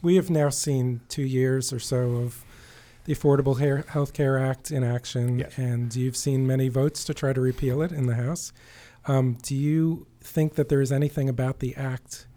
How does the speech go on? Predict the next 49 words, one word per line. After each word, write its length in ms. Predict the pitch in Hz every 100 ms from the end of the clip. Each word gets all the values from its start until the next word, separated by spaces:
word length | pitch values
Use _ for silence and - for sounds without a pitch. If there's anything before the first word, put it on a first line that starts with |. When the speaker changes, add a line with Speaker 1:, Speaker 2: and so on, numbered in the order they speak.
| - - -
Speaker 1:
now 220 | 123 123
that 180 | 123 123
it's 320 | 120 - -
been 300 | - 135 123
around 400 | 120 127 135 -
for 100 | 135
a 60 |
little 180 | 123 123
while, 380 | 120 123 131 123 - -
that 160 | 120
you 100 | 127
would 140 | 123 113
like 260 | 120 - -
to 120 | 123
change? 540 | - 147 131 110 - - _ - - - - - _
Speaker 2:
Oh, 140 | 165 175
yeah. 260 | 147 78 - -
There's, 280 | 113 110 90
there's 240 | 110 104
a 40 | 90
bunch 200 | 120 120
of 80 | 90
things 160 | 76
I'd 80 | 80
like 180 | 80 76
to 80 | -
change. 320 | 69 65 - -
So, 260 | 123 101 -
so 200 | 120 107
let 140 | 127
me 100 | 147
answer 200 | 123 107
the 40 |
question 380 | 101 104 - 92 -
a 100 | 92
couple 320 | - 95 92
of 60 | 85
different 240 | - 82
ways. 220 | 73 - - - - -
First 280 | 156 160
of 80 | 135
all, 160 | 107 95
kind 220 | - 98
of 80 | 90
as 100 | 82
a 60 |
matter 320 | 87 95 87 78
of 180 | - -
policy, 640 | - 80 73 - 57 58